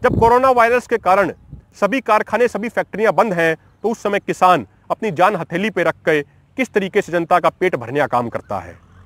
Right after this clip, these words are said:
तो किसानों को सम्मान की बहुत ज़रूरत है और हमारे यहाँ भी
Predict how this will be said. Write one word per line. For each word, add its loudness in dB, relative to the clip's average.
तो 8
किसानों 2
को 2
सम्मान 0
की -6
बहुत -2
ज़रूरत -2
है -8
और 4
हमारे 4
यहाँ 4
भी -4